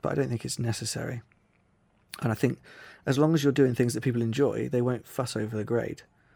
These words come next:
Like, there wasn't times where you were going, "Oh, I wish I was a green belt." Really, because you,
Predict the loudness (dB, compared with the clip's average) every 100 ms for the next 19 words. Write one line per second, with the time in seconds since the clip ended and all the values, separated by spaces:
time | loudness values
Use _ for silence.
0 | _ _ _ _ -2 0 0 0 -2 -2
1 | 0 -2 -2 -2 -2 -2 -2 -2 -4 -4
2 | -4 -4 -6 -8 -10 -14 _ _ _ _
3 | _ _ _ _ _ _ -6 -4 -4 -4
4 | -8 -4 -4 -4